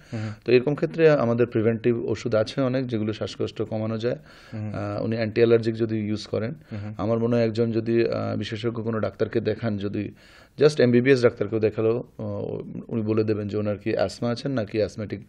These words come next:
Speaker 2: bronchitis আছেন।
Speaker 1: আচ্ছা।
Speaker 2: এই বয়সে অ্যাজমা বা অ্যাজমেটিক bronchitis খুব common, ফ্যামিলিতে এক-, এটা run করে। আমার মনে হয় যদি উনি দেখান, তাহলে অ্যান্টি অ্যালার্জিক বা just inhaler দিয়ে ওনার প্রবলেমটা কিন্তু অনেকটাই solve হয়ে
Speaker 1: উনি
Speaker 2: যাবে।
Speaker 1: যেটা বলছিলেন যে ওনার কি ভালো হওয়া যায় না,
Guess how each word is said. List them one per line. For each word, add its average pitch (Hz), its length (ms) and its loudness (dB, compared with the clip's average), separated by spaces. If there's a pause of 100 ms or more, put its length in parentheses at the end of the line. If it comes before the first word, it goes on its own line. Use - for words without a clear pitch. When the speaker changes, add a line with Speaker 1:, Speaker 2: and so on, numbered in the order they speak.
(140)
Speaker 2:
bronchitis 95 520 -8
আছেন। - 280 -10 (240)
Speaker 1:
আচ্ছা। 101 260 -12
Speaker 2:
এই 120 120 2
বয়সে 123 380 6
অ্যাজমা 120 360 4
বা 120 60 2
অ্যাজমেটিক 113 380 0
bronchitis 107 460 -6
খুব 110 220 -10
common, 113 300 -4 (420)
ফ্যামিলিতে 110 520 0
এক-, 107 220 -2
এটা - 180 -6
run 104 220 -4
করে। 135 240 -6 (520)
আমার 127 200 2
মনে 123 200 4
হয় 127 160 6
যদি 123 220 2
উনি 120 140 2
দেখান, 113 340 2
তাহলে 127 180 2
অ্যান্টি 107 220 2
অ্যালার্জিক 110 440 4
বা 107 320 6
just 113 240 2
inhaler 104 360 0
দিয়ে 104 140 -4
ওনার 101 160 -6
প্রবলেমটা 98 380 -4
কিন্তু 101 220 -8
অনেকটাই 104 360 -8
solve 95 220 -4
হয়ে 95 100 -10
Speaker 1:
উনি 90 80 -8
Speaker 2:
যাবে। 147 120 -2
Speaker 1:
যেটা 165 140 4
বলছিলেন 175 380 2
যে 175 100 2
ওনার 165 160 2
কি 165 160 -6
ভালো 151 340 4
হওয়া 123 440 2
যায় 127 240 6
না, 139 120 -2